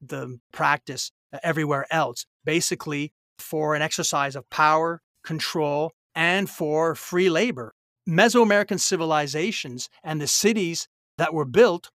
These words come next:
were often built on the back of slave labor. Now, slaves were also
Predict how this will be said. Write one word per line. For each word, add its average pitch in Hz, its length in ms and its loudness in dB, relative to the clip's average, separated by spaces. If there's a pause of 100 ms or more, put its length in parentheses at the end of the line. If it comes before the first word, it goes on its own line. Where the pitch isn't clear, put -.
(140)
were 160 180 -4
often 185 360 6
built 170 340 0
on 156 180 2
the 147 80 -2
back 143 480 0 (280)
of 147 380 0 (140)
slave 147 460 -4
labor. 139 420 -4 (220)
Now, 156 380 2 (260)
slaves 208 580 4
were 170 180 -2
also 180 800 4